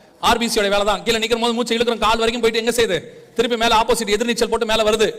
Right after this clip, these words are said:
இந்த எதிர்நீச்சல் போறதுக்கு யார் தான் காரணமா இருக்கிறது? இந்த சிவப்பு அணுக்கள் தான் காரணம். ரெண்டாவது, சிவப்பு அணுக்களுடைய மிக முக்கியமான இன்னொரு வேலை இருக்கு, நல்ல வேலை. என்னன்னு கேட்டா, கலர்.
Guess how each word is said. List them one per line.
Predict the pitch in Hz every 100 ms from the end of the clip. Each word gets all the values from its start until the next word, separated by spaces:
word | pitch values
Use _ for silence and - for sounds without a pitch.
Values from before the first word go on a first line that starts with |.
| -
இந்த | 208
எதிர்நீச்சல் | 202 220 269 262 240
போறதுக்கு | 240 233
யார் | 233 240
தான் | 240
காரணமா | 233 233
இருக்கிறது? | 226 208 180 139 - - - - - _ -
இந்த | 214 214
சிவப்பு | 185 254 247
அணுக்கள் | 220 220 226
தான் |
காரணம். | 208 208 180
ரெண்டாவது, | 190 254 311 285
சிவப்பு | - 294 294
அணுக்களுடைய | 262 240 240
மிக | 226 262
முக்கியமான | 262 269 247
இன்னொரு | 240 240 233
வேலை | 233
இருக்கு, | 220 180 170
நல்ல | 196 233
வேலை. | 220 202 -
என்னன்னு | 196 233
கேட்டா, | 208 240 180 170 -
கலர். | 208 240